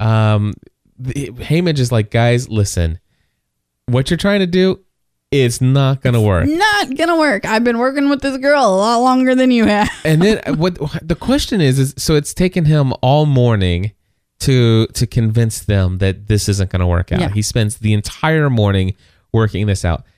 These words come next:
Speaker 1: What? I mean, they, they obviously have been preparing this stage for her for some time. Had he not started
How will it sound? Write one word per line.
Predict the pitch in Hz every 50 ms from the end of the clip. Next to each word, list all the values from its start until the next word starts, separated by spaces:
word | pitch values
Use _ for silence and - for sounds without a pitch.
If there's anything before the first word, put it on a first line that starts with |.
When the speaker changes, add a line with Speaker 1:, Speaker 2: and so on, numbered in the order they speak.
| _ _ _ _ _ _ _ _ _ _ _ _ _ _ _ -
Speaker 1:
What? | 120 117 113 117 123 139 147 156 165 180 190 214 226 233 240 277 - - 110 - -
I | 165 170
mean, | 170 175 170 160 139 147
they, | 156 160 - -
they | - 131 127 151 156
obviously | 151 151 165 180 175 147 - - 147 135
have | 120 117
been | 120 113 110
preparing | - - 117 104 - - - 123 131 127 120 117 110 104 104 101
this | 104 110 107 101 - - - -
stage | - - - - - - - 123 123 127 120 104 95 90 92 95 - - -
for | - - 107 104
her | 104 107 101
for | 98 - 101
some | 95 - 98 98
time. | 107 101 90 - _ _ _ _ _ _
Had | _ - 143 147
he | 147 143
not | 135 143 143 151 -
started | - - - - - 113 101 101 104 120 131 143 151 160